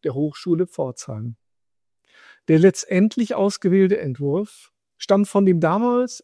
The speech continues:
erst vierundzwanzigjährigen Designer Frederik Burchardt. Er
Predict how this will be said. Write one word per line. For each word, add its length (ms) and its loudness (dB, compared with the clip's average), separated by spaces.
erst 240 -8
vierundzwanzigjährigen 1300 0
Designer 680 -2
Frederik 640 -2
Burchardt. 640 -8
Er 320 0